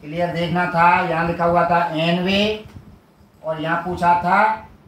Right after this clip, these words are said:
बारहवें पदों का अनुपात। सीधा एनवे पद दिए हुए थे और बारहवें पद का पूछा था, तो सीधा एन की value बारह put करनी थी वहाँ।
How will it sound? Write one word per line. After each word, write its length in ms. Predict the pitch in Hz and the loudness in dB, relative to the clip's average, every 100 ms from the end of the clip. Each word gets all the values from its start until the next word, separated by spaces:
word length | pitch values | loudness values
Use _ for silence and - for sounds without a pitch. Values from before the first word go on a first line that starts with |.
| - | -18
बारहवें 600 | - 156 - 175 180 190 185 | -4 0 2 2 0 -2 -2
पदों 260 | 170 175 | -2 0
का 140 | 170 170 | 0 0
अनुपात। 460 | 170 156 156 156 | 0 2 0 0
सीधा 320 | 170 160 151 | 0 2 2
एनवे 480 | 143 160 170 180 180 175 | 2 -2 -2 -2 -2 -2
पद 80 | |
दिए 260 | 170 151 170 | -4 -2 -2
हुए 160 | 175 175 | 0 0
थे 360 | 175 196 220 - - - - - | 0 0 -2 -6 -18 -20 -20 -8
और 160 | 196 | -4
बारहवें 340 | 175 170 170 170 | 0 0 0 0
पद 140 | 170 | -2
का 100 | 190 | -2
पूछा 300 | - 175 160 | -2 0 0
था, 160 | 156 - - - _ _ _ _ _ _ _ _ _ | 2 0 -2 -10 _ _ _ _ _ _ _ _ _
तो 80 | 151 | -20
सीधा 340 | - 170 190 | -16 -6 -2
एन 240 | 196 185 180 | 0 0 -2
की 100 | 190 | 0
value 240 | 185 185 | 2 2
बारह 300 | 180 170 180 | 2 2 2
put 160 | 180 175 | 0 0
करनी 220 | 170 170 | 0 0
थी 140 | 156 151 | -2 0
वहाँ। 300 | 131 - | 0 -4